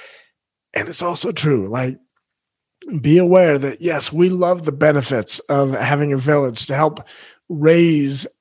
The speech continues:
our kids. But sometimes we need to have the strength to say, "No, I'm gonna think for myself. Mind your own business. This is how I'm doing it."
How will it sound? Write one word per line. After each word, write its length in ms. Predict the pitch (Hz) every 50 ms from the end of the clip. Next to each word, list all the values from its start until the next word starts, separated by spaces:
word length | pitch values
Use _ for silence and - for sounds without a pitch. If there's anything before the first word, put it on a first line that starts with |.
| _ _ _ _ _ -
our 300 | 143 147 147 143 135 127
kids. 640 | - - 143 165 170 147 123 92 92 90 - - _ _ _ _ _ _ _ _ _ _ _ _ _ _ _ _ _ _ _ _ _ -
But 180 | 147 147 135
sometimes 680 | 135 - - 175 185 180 147 147 143 139 135 131 120 131
we 360 | 123 143 139 147 156 170 180
need 400 | 175 160 151 147 147 147 139 135 -
to 440 | - 143 139 139 139 139 143 143 139 - _ _ _ _ _ _ _ -
have 240 | - - 147 131
the 100 | 123 123
strength 480 | - - - 147 143 139 131 120 - -
to 100 | - 131
say, 360 | 120 - 131 123 120 117 117 - _ _ _ _
"No, 360 | - 151 147 143 143 143 143 - _ _
I'm 140 | - 151 160
gonna 100 | 160 156
think 240 | 147 - 165 151 147
for 120 | - 151
myself. 560 | 143 139 139 - - 135 110 101 98 - - _ _ _ -
Mind 240 | - 131 135 135 135
your 120 | 139 139
own 140 | 139 139 143
business. 520 | 135 135 127 117 104 101 98 101 - - -
This 280 | - 165 135 117 -
is 120 | 127 127 117
how 160 | 120 120 113
I'm 200 | 113 113 110 104
doing 220 | 98 104 90 80
it." 100 | 73 -